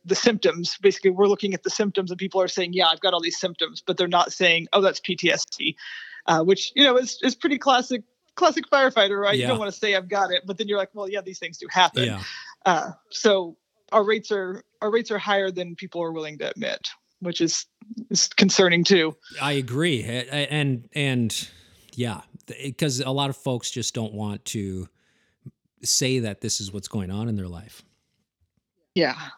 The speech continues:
Speaker 1: And, or, or don't even realize it maybe too. That's, that's the hard part, is you don't even know what, what you're looking at when you,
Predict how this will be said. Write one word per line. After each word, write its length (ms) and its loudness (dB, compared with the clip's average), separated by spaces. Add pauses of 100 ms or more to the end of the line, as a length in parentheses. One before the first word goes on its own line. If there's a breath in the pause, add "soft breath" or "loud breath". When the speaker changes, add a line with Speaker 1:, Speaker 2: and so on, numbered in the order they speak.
(140)
Speaker 1:
And, 240 -4 (120)
or, 160 4
or 40 4
don't 180 4
even 160 -2
realize 360 4
it 80 -8
maybe 380 -4
too. 260 0
That's, 360 -4 (600 loud breath)
that's 200 -8
the 60 0
hard 220 4
part, 280 4
is 260 -6
you 80 -4
don't 160 0
even 140 -6
know 260 2
what, 240 0
what 240 2
you're 100 4
looking 300 0
at 160 2
when 80 -8
you, 80 -8